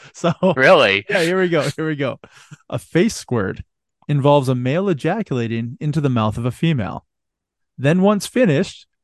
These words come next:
Speaker 1: the female tilts her head to the sky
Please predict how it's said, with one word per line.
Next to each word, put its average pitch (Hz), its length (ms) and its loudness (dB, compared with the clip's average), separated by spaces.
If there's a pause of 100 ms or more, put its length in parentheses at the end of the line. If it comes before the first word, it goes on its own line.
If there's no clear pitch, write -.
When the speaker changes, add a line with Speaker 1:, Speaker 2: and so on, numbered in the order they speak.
(120)
Speaker 1:
the 135 80 -4
female 151 420 2
tilts - 380 -2
her 208 120 2
head 147 420 -2 (640)
to 220 160 -6
the 262 100 -6
sky 107 600 -8